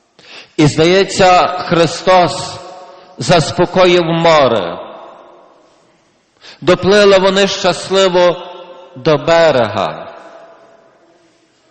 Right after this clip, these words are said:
І що далі описує євангелист?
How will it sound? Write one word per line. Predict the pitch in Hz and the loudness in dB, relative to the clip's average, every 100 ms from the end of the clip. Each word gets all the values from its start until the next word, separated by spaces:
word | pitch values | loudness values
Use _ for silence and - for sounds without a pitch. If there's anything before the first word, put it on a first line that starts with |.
| _ _ _ _ _ _ _ _ _ _ _ _ - | _ _ _ _ _ _ _ _ _ _ _ _ -4
І | 117 | -2
що | - 131 | 0 0
далі | 127 139 143 - | 2 2 2 -2
описує | 131 - 139 - 139 | -2 0 -2 -2 -2
євангелист? | 131 135 139 139 143 151 - | 0 0 2 4 2 0 -6